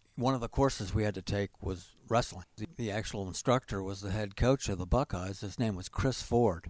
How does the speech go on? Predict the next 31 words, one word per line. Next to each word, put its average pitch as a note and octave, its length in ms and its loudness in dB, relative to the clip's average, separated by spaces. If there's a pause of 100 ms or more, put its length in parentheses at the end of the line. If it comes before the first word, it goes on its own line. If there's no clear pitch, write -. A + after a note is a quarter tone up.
(140)
This - 200 -4
is A2+ 100 -8
about A#2+ 260 4
the G2+ 80 -2
second C3+ 460 4
day A#2+ 180 10
in G2+ 140 2
class. A2+ 480 2
We're A2+ 160 4
all, A2+ 180 6
like, G2+ 160 2
sitting A2 360 -2
there G#2+ 160 2
on G2+ 160 2
the, G#2+ 220 -2
on G#2+ 200 -2
these G#2 160 0
mats, G#2 520 0
and, G2+ 220 -6
uh, G2+ 160 -6
I've B2 140 2
never G#2+ 160 2
been G2+ 180 4
on G2 140 4
a F#2+ 40 0
wrestling G2+ 360 2
mat G2+ 160 -2
in - 60 -12
my F#2 100 -4
life. G#2 400 0
And, F#2+ 240 -4